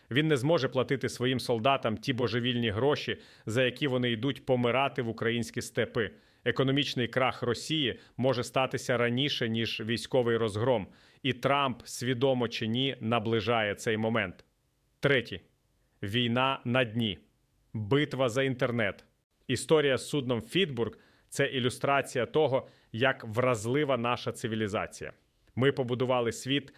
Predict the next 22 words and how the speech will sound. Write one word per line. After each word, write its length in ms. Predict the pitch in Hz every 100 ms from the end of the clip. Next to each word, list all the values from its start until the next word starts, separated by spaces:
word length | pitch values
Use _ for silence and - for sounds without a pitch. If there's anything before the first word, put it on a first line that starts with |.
| _
де 140 | 113 127
трильйони 640 | - 131 123 143 135 127
доларів 560 | 98 131 151 131 110
переміщуються 920 | - 120 117 117 135 - 135 123 - 117
за 140 | 117
секунди 640 | - 127 - 143 143 127
через 400 | 120 - 123 113 -
оптоволокно 840 | 139 131 135 120 117 113 131 135 - - -
на 140 | 123
дні 240 | 104 120
морів. 460 | 113 110 95 80 - _ _ -
І 100 | 120
ми 140 | 123
раптом 460 | 120 131 - 120 113
усвідомили, 720 | 117 117 107 139 139 113 92 - _
що 220 | - 139
достатньо 680 | 120 127 - 139 139 139 127 127
одного 460 | 120 110 139 127 131
іржавого 640 | 127 113 104 131 123 113
корита 460 | 110 123 131 131 120
з 120 | 98
якорем, 480 | 123 147 147 113